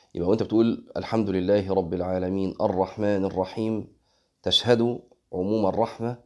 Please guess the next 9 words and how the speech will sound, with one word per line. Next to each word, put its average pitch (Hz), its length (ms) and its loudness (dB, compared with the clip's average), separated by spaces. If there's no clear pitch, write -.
وشمولها 92 760 0
كذلك. 76 480 -10
"فبرحمته 107 680 0
للعبد 104 460 -2
أقامه 98 520 2
في 92 140 -10
خدمته 95 480 -6
يناجيه 90 680 -6
بكلامه، 87 600 -8